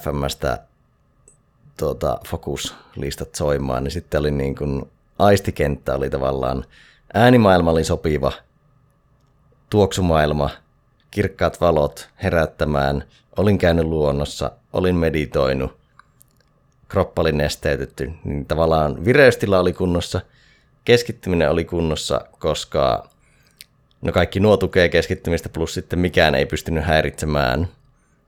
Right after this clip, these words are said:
Et käytännössä ainut kuka oli tavallaan,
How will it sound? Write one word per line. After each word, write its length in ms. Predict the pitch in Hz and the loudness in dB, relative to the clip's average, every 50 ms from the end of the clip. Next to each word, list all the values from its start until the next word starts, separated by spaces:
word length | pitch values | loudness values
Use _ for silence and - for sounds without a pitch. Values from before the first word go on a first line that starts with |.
| _ - | _ -12
Et 100 | - - | -6 0
käytännössä 760 | - 80 76 69 73 71 71 73 - - - 69 60 - - _ _ _ _ _ _ _ _ _ _ _ _ _ _ _ _ _ _ _ _ _ _ - | 2 2 2 2 0 0 -2 -2 -4 -2 -2 0 0 -2 -4 _ _ _ _ _ _ _ _ _ _ _ _ _ _ _ _ _ _ _ _ _ _ 2
ainut 280 | 92 104 101 95 - - | 4 4 4 4 2 0
kuka 320 | - 90 - 95 87 80 | -4 0 2 4 4 4
oli 220 | 82 90 90 85 | 4 4 2 2
tavallaan, 560 | 76 87 85 82 82 80 80 82 82 80 76 | 2 4 4 4 4 4 2 2 2 0 -2